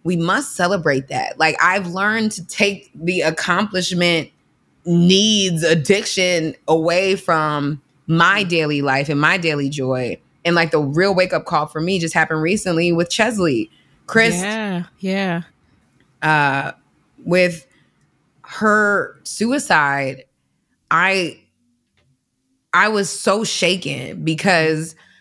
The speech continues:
Speaker 1: this is a woman that I have admired for so long. In every, almost every project that I've done, she's been a guest. So
Speaker 2: Oh,
Speaker 1: she was
Speaker 2: wow.
Speaker 1: on Black Coffee with me 'cause she's super close friends with Mark Lamont Hill. Um,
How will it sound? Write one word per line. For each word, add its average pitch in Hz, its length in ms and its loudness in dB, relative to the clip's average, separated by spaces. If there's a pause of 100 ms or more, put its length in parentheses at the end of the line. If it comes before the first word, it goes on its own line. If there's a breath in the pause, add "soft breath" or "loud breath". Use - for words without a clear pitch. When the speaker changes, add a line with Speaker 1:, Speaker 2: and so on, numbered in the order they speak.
(220 soft breath)
Speaker 1:
this 220 180 0
is 214 120 -2
a 196 60 2
woman 180 260 0
that 156 400 2
I 185 140 4
have 208 200 -2
admired 160 520 0
for 160 100 -6
so 170 280 0
long. 151 400 0
In 156 220 0
every, 190 380 0
almost 185 380 -2
every 190 300 0
project 170 480 -2
that 156 100 2
I've 151 200 0
done, 151 360 0
she's 160 280 -4
been 151 200 0
a 143 100 -2
guest. 147 420 0
So 131 280 0 (100)
Speaker 2:
Oh, 170 80 -2
Speaker 1:
she 170 120 0
was 165 100 4
Speaker 2:
wow. 160 80 6
Speaker 1:
on 147 80 0
Black 135 200 0
Coffee 170 380 0
with 175 160 -4
me 170 320 -2
'cause 156 140 -4
she's 147 180 -8
super 190 220 -2
close 156 280 0
friends 143 320 0
with 139 140 0 (300 loud breath)
Mark 151 220 2
Lamont 143 280 2
Hill. 160 420 0 (280 soft breath)
Um, 139 480 0